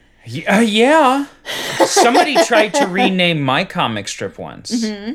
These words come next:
Speaker 1: Somebody once asked me, they said, "Hey, can we run your comic strip in our,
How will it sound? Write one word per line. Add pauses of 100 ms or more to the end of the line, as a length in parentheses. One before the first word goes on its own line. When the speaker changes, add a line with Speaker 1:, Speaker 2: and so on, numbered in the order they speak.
(220)
Speaker 1:
Somebody
once
asked
me,
they
said,
"Hey,
can
we
run
your
comic
strip
in
our,